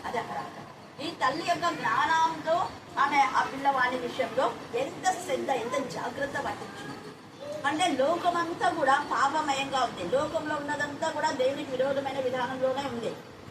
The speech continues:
అందుకని లోకపు యొక్క శక్తులు ఆ పిల్లలలో పడకుండా, మన యొక్క సంతతిలో లోకము ఉండకుండా, లోకము యొక్క సహవాసంలో లేకుండా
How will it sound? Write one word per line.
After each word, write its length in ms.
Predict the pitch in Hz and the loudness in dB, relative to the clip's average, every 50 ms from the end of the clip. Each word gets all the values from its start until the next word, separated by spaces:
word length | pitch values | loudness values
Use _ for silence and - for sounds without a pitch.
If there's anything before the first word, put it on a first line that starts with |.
| - - | -6 -4
అందుకని 460 | 294 320 - - - - 277 302 320 311 277 | -2 -2 -2 -2 -2 -2 -2 -2 -2 -2 0
లోకపు 600 | 233 247 277 320 359 359 339 - 349 330 - 339 | 0 2 2 2 2 0 0 0 0 0 0 -2
యొక్క 260 | 320 320 311 311 311 311 - - | -6 -6 -6 -6 -6 -8 -6 -8
శక్తులు 480 | 262 254 - - 302 294 269 269 277 285 302 - - - - - - - - | -10 -10 -10 -12 -10 -8 -4 -4 -4 -6 -6 -12 -16 -20 -20 -20 -10 -6 -4
ఆ 120 | 247 262 - - | -4 -4 -4 -8
పిల్లలలో 680 | 262 262 269 277 285 285 269 269 277 269 262 269 277 262 - 220 | -8 -8 -4 0 2 4 4 4 4 4 4 4 2 2 2 -2
పడకుండా, 580 | 208 220 240 254 254 247 226 233 233 220 - - - - - - | -2 -2 -2 -2 -2 -4 -2 0 0 0 0 -2 -8 -12 -12 -4
మన 160 | - - - 294 | -2 -2 0 0
యొక్క 200 | 285 - 302 294 | -2 -2 -4 -4
సంతతిలో 640 | - - 269 247 302 311 - 381 - 330 302 302 294 | -4 -2 -4 -4 -4 -6 -8 -8 -8 -6 -2 0 0
లోకము 680 | 302 320 285 233 233 269 294 311 311 339 311 311 320 320 | 0 0 0 0 0 0 0 0 -2 -4 -2 -2 -2 -2
ఉండకుండా, 840 | 330 - - - - 240 269 302 294 247 - 254 240 226 208 - - - - - - - 233 | -4 -6 -8 -10 -10 -6 -4 -4 -4 -2 -2 -2 0 2 2 2 0 -4 -10 -16 -6 -2 0
లోకము 440 | 247 320 339 330 330 339 330 330 320 | 2 2 2 2 0 0 -2 0 -4
యొక్క 320 | 302 269 - 294 285 285 - | -6 -4 -2 -2 -2 0 -2
సహవాసంలో 680 | 233 - 269 269 277 302 277 277 - - 277 277 285 285 240 226 | -2 0 0 0 2 2 2 2 0 -4 -4 -2 -2 -2 0 2
లేకుండా 480 | 247 254 - 269 240 240 269 - - | 0 2 0 -2 2 2 2 2 2